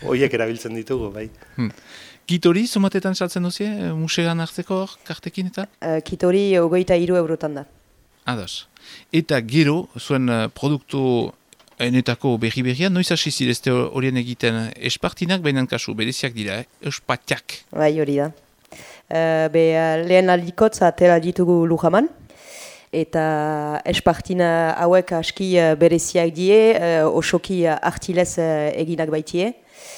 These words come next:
Speaker 3: Eh, ejan nahi baita zola egina da gure, eh, manes, eh, burugorrien, eh, ari-, eh, artiaikin, aritan emana, eta gero trentza egiten da horrekin, eta hor-, orduan zola,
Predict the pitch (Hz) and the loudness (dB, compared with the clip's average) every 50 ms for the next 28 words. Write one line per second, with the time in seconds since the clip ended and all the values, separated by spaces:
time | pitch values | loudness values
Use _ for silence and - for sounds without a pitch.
0 | - - - - - _ _ _ - - 151 151 147 151 151 151 147 160 - 170 | -20 -20 -20 -20 -20 _ _ _ -6 -6 -4 -4 -4 -4 -4 -4 -4 -4 -4 -2
1 | 165 165 165 165 170 165 165 - 175 170 165 160 156 151 156 156 - - - 170 | -2 0 2 2 2 2 2 2 2 2 2 2 0 0 -2 -4 -4 -2 0 2
2 | 170 170 175 170 165 165 160 156 147 - - 160 156 160 160 160 156 160 165 165 | 4 4 4 4 4 2 0 0 -2 -2 -4 -6 -4 -4 -2 -2 0 0 0 0
3 | 160 156 151 151 151 151 151 160 160 165 160 156 156 151 147 147 147 143 143 143 | 0 0 0 -2 -2 -4 -4 -2 0 2 2 2 2 0 -2 -4 -4 -4 -6 -8
4 | 139 - - _ _ _ - - - 170 165 165 170 180 180 170 - - - 165 | -8 -12 -18 _ _ _ -18 -12 -2 2 2 6 8 8 8 8 8 6 6 6
5 | 160 160 147 139 165 165 175 165 175 175 - 185 190 175 170 170 165 160 156 151 | 6 4 4 2 2 4 6 8 8 8 6 4 4 4 4 4 4 2 0 0
6 | 147 147 147 143 147 147 - - - - - - - 165 156 165 - - 170 156 | 0 0 -2 -2 -4 -4 -6 -10 -20 -20 -8 -2 -2 0 0 0 -2 -2 -2 -2
7 | 151 147 147 147 147 - 170 - - - 175 165 156 156 - - 208 240 294 311 | 0 0 -2 -2 -2 -2 -4 -4 -2 0 2 2 2 2 0 0 0 0 0 -2
8 | - - - - _ _ - - - 175 160 165 170 - 180 165 160 156 160 156 | -4 -10 -20 -20 _ _ -8 -4 -2 0 0 0 0 2 2 2 2 0 0 2
9 | 170 185 233 285 - - - - - - _ - 160 156 160 151 151 156 165 160 | 2 2 0 0 -4 -10 -20 -20 -20 -18 _ -8 -6 -4 -2 -2 0 2 2 4
10 | 156 151 151 147 147 - - - 160 160 - - 165 156 156 151 - 156 151 151 | 4 4 2 0 -4 -4 -4 -4 -4 -2 0 0 0 0 -2 -4 -4 -4 -4 -2
11 | 151 151 147 143 147 - 151 143 - 170 160 143 - 139 143 147 143 - - - | -2 -2 -2 -4 -4 -6 -8 -6 -6 -6 -6 -6 -6 -8 -8 -8 -8 -8 -8 -8
12 | - 160 151 147 156 151 147 - - 165 156 160 175 196 226 | -6 -6 -6 -4 -4 -4 -4 -2 0 2 4 4 4 4 2